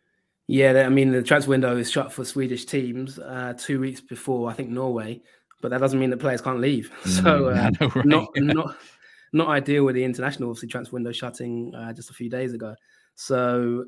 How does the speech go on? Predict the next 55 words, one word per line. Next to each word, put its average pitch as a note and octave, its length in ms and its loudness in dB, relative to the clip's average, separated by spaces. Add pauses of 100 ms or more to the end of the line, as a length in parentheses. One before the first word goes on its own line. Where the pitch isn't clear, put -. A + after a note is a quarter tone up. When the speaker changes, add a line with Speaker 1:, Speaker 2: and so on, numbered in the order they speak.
Speaker 1:
yeah, C3+ 200 0
some B2+ 420 -6
obviously C3 220 -6
bad B2 260 0
news B2 240 -2
for A#2+ 80 -10
certain A#2+ 300 -6
clubs B2+ 260 -6
'cause A#2 100 -8
they've A#2 140 -6
lost, - 460 -8
um, A#2 360 -10
some A#2 200 -12
players. D3+ 440 0 (600)
Uh, B2 360 -2 (100)
so, - 160 -2
yeah, C#3 260 4
let's, C#3 240 2
let's C#3 260 -2
just - 280 -10
sort B2+ 140 -6
of B2 60 -10
recap C3 360 -2
it. A#2 80 -4
I - 20 -10
thought B2+ 160 -6
it A#2+ 60 -8
would A#2 80 -10
be A#2+ 100 -10
a A#2 60 -12
good A#2+ 200 -8
place A#2+ 220 -10
to - 60 -16
start A#2 280 -8
here A#2 200 -6
because, A2+ 560 -10
um, A2+ 360 -8 (880)
uh, A2 340 -6 (100)
it, - 160 -12 (100)
you C#3 100 -4
know, A2+ 220 -6 (400)
there's B2 340 -2
some A#2+ 140 -2
big, A#2+ 300 -2
big B2+ 120 2
moves, B2+ 280 4
actually, A#2+ 320 -4
that A2+ 160 -8
could B2 160 -2
affect A#2+ 360 -6
the A2+ 520 -4
rest A#2+ 200 -6
of B2+ 60 -10
the - 80 -10
season. B2 340 -2